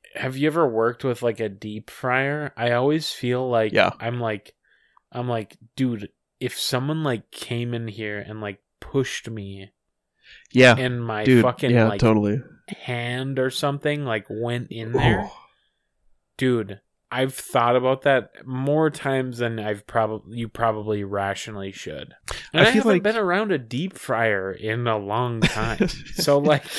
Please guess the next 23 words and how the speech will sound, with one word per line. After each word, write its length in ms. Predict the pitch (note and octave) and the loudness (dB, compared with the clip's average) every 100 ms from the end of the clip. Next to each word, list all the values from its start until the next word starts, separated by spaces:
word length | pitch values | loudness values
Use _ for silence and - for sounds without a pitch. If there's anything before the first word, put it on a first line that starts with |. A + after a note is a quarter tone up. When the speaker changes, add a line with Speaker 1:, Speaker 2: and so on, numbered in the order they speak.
| - | 2
Speaker 1:
I 80 | G3 | 2
Speaker 2:
Do 120 | - | 4
you 80 | D#3 | 6
Speaker 1:
just 120 | C#3 | 6
Speaker 2:
still 180 | - A#2+ | 6 2
think 220 | A2+ B2+ A#2+ | 4 0 2
about 240 | C3 C3 | 4 4
it? 160 | C3+ - - - - - - - - _ - | 2 -2 -8 -12 -20 -20 -20 -20 -20 _ -6
Speaker 1:
Oh, 220 | A#3 F3 | -2 -2
dude, 400 | A2+ F#3+ F#3+ A#2 | -4 -2 -2 -2
all 240 | - C#3+ | 0 0
the 120 | D#3+ | 0
time. 360 | C3+ D#3+ D#3 B2 | -2 -2 -2 -2
'Cause, 280 | - C3 B2 | -4 -4 0
like, 220 | C3 B2 | 0 2
I 100 | C3 | 0
worked 360 | B2 B2+ D3+ - | 2 2 0 -2
in, 240 | C#3 A#2+ G#2+ | -4 -6 -6
when 140 | A#2+ | -4
I 120 | A#2+ | -2
lived 260 | A#2 B2+ D3+ | 0 -2 -2
in 140 | C3 | -4
Scotland, 600 | A2+ - B2 B2 A#2 A2+ | -4 -2 0 0 -6 -8